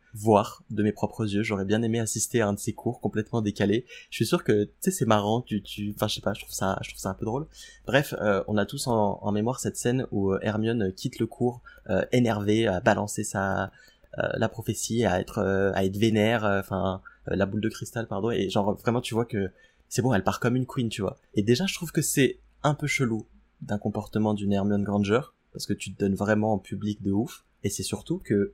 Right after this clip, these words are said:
ça sort d'où ? Ça sort d'où ? Parce que dans les livres, euh, Trelawney, elle est en, en pleine transe, là, euh, quand, euh, il passe les examens,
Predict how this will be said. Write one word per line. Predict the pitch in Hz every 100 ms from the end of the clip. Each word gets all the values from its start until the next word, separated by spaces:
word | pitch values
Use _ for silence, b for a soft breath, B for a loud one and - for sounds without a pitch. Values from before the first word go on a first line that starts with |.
| _
ça | - - - - -
sort | 190 220 107
d'où ? | 113 180 247 _ _ -
Ça | 101
sort | - 120
d'où ? | 185
Parce | 175
que | - 131
dans | 117 113
les | 101 98
livres, | 104 135 127 - -
euh, | 101 95 95
Trelawney, | - - 104 104 113
elle | 98
est | 98
en, | 95 98 104 110 _
en | -
pleine | 101 107 104
transe, | - 113 -
là, | 101 98
euh, | 92 92 92 87
quand, | - 95 101
euh, | 95 98 98
il | 95
passe | 98 98 -
les | - 92 90 92
examens, | 95 110 202 147